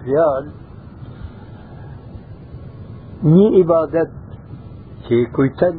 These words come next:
insani që është ibadet, lakin e ka marrë vesh mirë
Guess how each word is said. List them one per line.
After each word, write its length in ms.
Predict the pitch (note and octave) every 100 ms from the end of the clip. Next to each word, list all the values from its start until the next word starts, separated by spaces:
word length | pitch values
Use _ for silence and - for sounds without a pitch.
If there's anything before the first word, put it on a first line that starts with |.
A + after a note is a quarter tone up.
| -
insani 560 | C#3+ B2+ D#3 D3+ C#3+ C3+
që 160 | - C#3
është 280 | D3+ D3 C#3+
ibadet, 460 | C#3+ C#3 D3+ D3+ - - - - - - - - - - -
lakin 580 | A#2 A#2 C3+ C3 D3 D3+ -
e 140 | C3+
ka 160 | - C#3
marrë 320 | C3+ D3 C#3+ C#3+
vesh 220 | D#3 - -
mirë 540 | C#3 F3 F3+ C#3+ G#2+